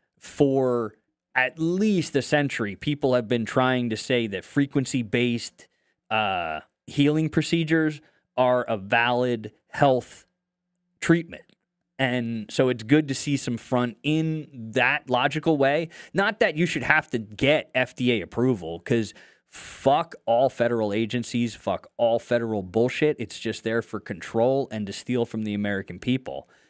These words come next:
and to keep us all in our little fucking boxes. And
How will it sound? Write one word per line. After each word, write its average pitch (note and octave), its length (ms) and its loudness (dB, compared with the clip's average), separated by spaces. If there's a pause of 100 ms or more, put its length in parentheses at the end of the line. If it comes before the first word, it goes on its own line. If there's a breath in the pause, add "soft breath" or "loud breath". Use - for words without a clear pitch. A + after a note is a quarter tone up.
(120 soft breath)
and A#2+ 140 -2
to G#2+ 60 -6
keep - 280 0
us - 240 4
all F#2+ 280 0
in A#2 180 -2
our A#2+ 180 2
little A2+ 280 0
fucking F2+ 400 -6
boxes. G2+ 640 -2 (360 soft breath)
And A#2+ 520 0